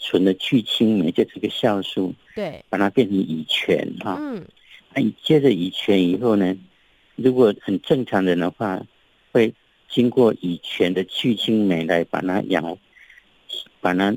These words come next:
Speaker 1: 代谢成乙酸。
Speaker 2: 嗯。
Speaker 1: 那乙酸就往下走，就是二氧化碳跟水就排出去了嘛，哈。
Speaker 2: 嗯。
Speaker 1: 那现在有个问题是，我们从乙醇变乙醛，这个没有问题。
Speaker 2: 对。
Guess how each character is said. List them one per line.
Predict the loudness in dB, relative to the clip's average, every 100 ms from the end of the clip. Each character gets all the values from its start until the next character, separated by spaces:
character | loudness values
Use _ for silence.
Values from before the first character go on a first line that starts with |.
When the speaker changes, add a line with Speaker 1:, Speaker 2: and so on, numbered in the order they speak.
| 0
Speaker 1:
代 | -2 0
谢 | 0 0
成 | 0 -4
乙 | -4 -2
酸。 | -2 0 0 0 -4 -12 -16
Speaker 2:
嗯。 | -14 -14 -16 -20 _ 0
Speaker 1:
那 | 2
乙 | 2 -2
酸 | 0 0 0
就 | 0
往 | -2 0
下 | 0 0
走， | 2 0
就 | 0
是 | -4 -2
二 | 0
氧 | 2 0
化 | 0
碳 | -2 -2
跟 | 0 -2
水 | -4 -6
就 | -4 -4 -4
排 | -6
出 | -6
去 | -8 -2 -2
了 | -2 -6
嘛， | -8
哈。 | -8 -8 -10
Speaker 2:
嗯。 | -12 -18 -20 _ -20 -20 _
Speaker 1:
那 | 0
现 | 2 4 4
在 |
有 | 4
个 | 4
问 | 4 2 2
题 | -2
是， | -4 -4 -4 -4 -8 _ _
我 | 0
们 | 2 4
从 | 2 2 0
乙 | -2 -6
醇 | -4 0 0 2
变 | 2 2
乙 | 2 -4 -8
醛， | -8 -2 0 0 -2
这 | 0
个 | 0
没 | 0
有 | 0 0
问 | 0 0 -2
题。 | -10 -12 -12
Speaker 2:
对。 | -12 -14 -16